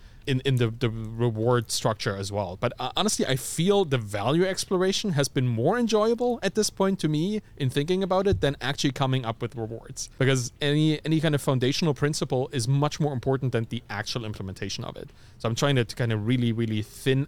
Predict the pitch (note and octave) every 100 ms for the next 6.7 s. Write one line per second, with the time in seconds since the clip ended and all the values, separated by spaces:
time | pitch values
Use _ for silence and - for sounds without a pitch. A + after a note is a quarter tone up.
0 | - A2 B2+ - A#2 A2+ G#2+ G#2+ - -
1 | - - - B2+ - C#3 F3+ F3 F3+ E3+
2 | F3+ D3+ - C#3 D#3 E3+ F3+ C3 A#2 -
3 | F3 D3+ - D#3+ B2 G#2+ F#2+ - - B2
4 | B2 A#2 B2 A#2 G#2+ G#2+ D#3 F3+ F3+ F3
5 | - - - - A#2 A#2 A2 A2 A2+ -
6 | - - G#2+ F#2 F2+ F2+